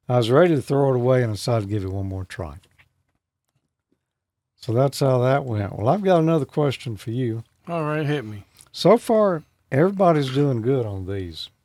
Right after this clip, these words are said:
Speaker 1: That's
Speaker 2: So
Speaker 1: what I thought
Speaker 2: far.
Speaker 1: they would. What device is typically used as a stable voltage reference in a linear voltage regulator? Is it A, a Zener diode?
Speaker 2: B, a tunnel diode?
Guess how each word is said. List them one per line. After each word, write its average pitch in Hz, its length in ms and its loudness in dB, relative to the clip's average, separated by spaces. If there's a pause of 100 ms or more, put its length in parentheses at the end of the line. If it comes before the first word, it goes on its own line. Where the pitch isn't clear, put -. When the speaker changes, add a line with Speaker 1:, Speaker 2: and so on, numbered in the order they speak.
(380)
Speaker 1:
That's - 240 -16
Speaker 2:
So 143 120 -6
Speaker 1:
what - 20 -4
I 196 60 -4
thought 160 280 -2
Speaker 2:
far. - 20 -
Speaker 1:
they 98 80 -6
would. 85 320 -10 (720)
What 170 200 2
device 135 500 4
is 101 140 -4
typically 135 800 0
used 104 480 -2
as 104 180 -2
a 92 160 -4
stable 135 540 -2
voltage 120 560 -2
reference 104 600 -4
in 104 120 -6
a 101 80 -4
linear 147 560 -2
voltage 131 540 -4
regulator? 80 720 -10 (840)
Is 101 180 -2
it 95 120 -2
A, 120 280 2
a 139 80 2
Zener 101 400 -2
diode? 98 580 -4 (1600)
Speaker 2:
B, 165 400 -2 (280)
a 113 160 -10
tunnel 180 420 -4
diode? 117 640 -6